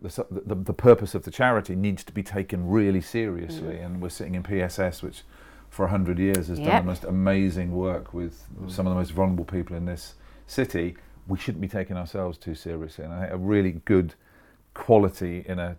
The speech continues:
Speaker 1: really good chair will be bringing a lightness of touch
Speaker 3: Yeah.
Speaker 1: to serious
Speaker 3: Yeah.
Speaker 1: issues that make, that really engage people and really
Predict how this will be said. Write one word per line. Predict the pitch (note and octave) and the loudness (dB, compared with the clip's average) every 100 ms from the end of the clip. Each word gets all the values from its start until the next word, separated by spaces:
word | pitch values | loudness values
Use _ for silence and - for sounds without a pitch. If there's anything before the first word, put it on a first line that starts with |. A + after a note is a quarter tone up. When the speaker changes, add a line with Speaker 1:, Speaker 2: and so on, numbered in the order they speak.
| - | -8
Speaker 1:
really | G#2 G2+ G#2 F2+ | -2 4 4 4
good | F#2 E2 | 0 -6
chair | - - F#2+ F2+ E2+ D#2+ - - - | -6 -4 0 2 0 -2 -8 -18 -6
will | F2+ F#2+ F#2 | 2 4 4
be | F#2 F2 | 0 -2
bringing | D#2+ G2 G2 G2 F#2 | -4 -2 2 2 2
a | F2+ | 0
lightness | F2+ F#2+ F#2+ F2+ E2 | 2 2 0 -2 -10
of | - - | -12 -10
touch | - F2 - - - - | -6 -6 -8 -18 -18 -6
Speaker 3:
Yeah. | F#2+ E2+ D#2 - - | 0 0 -2 -8 -6
Speaker 1:
to | G2+ | -4
serious | F#2 G#2+ F#2+ F2+ E2+ | 0 2 2 2 0
Speaker 3:
Yeah. | F#2+ | -2
Speaker 1:
issues | D#2+ F2+ E2+ D#2 | 0 -2 -4 -4
that | F2+ - | -6 -6
make, | F2+ F2+ F2+ - - - | -6 -6 -6 -8 -16 -8
that | F2 G2+ | -6 0
really | G2+ F#2+ | 2 2
engage | F2+ F#2 F2+ - | 2 0 0 -4
people | F2 E2+ E2+ | -6 -6 -6
and | E2+ | -4
really | F2 E2+ E2 | -4 -4 -8